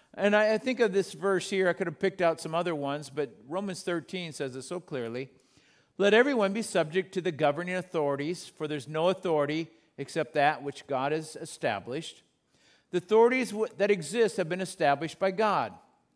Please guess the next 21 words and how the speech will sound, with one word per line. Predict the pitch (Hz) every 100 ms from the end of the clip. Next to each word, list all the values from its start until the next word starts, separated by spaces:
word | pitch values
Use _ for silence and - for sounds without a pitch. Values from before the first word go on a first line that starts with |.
| _ _ _ _ _ _
Consequently, | - 220 269 285 - 185 175 165
whoever | 160 170 165 160
rebels | 156 139 165 185 175
against | 151 127 139 135 -
the | 143
authority | 120 - 120 110 104 135 - _ _ _ _ _ _ _ _ _
is | 120
rebelling | 143 139 165 170 156 127 _ _ -
against | 110 147 143 139
what | 113 104
God | 127 131 143
has | 135 - -
instituted, | 151 - 131 - 110 107 110
and | 120 117
those | 127 139
who | 143
do | 117 143 175
so | - 117 110 - _ _ _ -
will | 147 233
bring | 175 147 139 143 120 113
judgment | 139 147 143 - 104 113